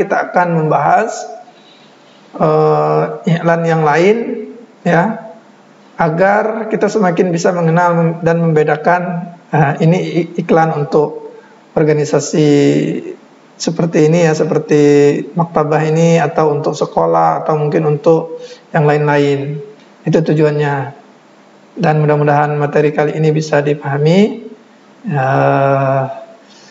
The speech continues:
arju an takunu fi sihatin wa afiyah. Alaikum an tuzakiru durusakum fil bait.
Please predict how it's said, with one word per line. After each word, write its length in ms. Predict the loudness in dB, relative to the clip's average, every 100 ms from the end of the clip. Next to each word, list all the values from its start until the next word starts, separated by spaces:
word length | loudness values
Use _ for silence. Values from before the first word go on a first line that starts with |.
| -20 -20 -20 -20 -20 -4
arju 400 | 0 0 2 0
an 400 | 2 0 0 0
takunu 480 | 0 2 2 2 2
fi 160 | 2 2
sihatin 560 | 2 0 -2 -2 0
wa 240 | 2 2 0
afiyah. 480 | 2 2 2 -4 -14 -18 -20 -20 -20 -2
Alaikum 560 | 2 2 2 2 2 2
an 240 | 0 0 0 -2 -2 -4 -8 -12 -20 -20 -20 _ -20 -20 -20 -20 -20 _ -20 -20 -2
tuzakiru 720 | 0 2 2 0 0 2 2
durusakum 720 | 2 2 2 0 0 0 2 2
fil 160 | 2
bait. 400 | 2 2 2 0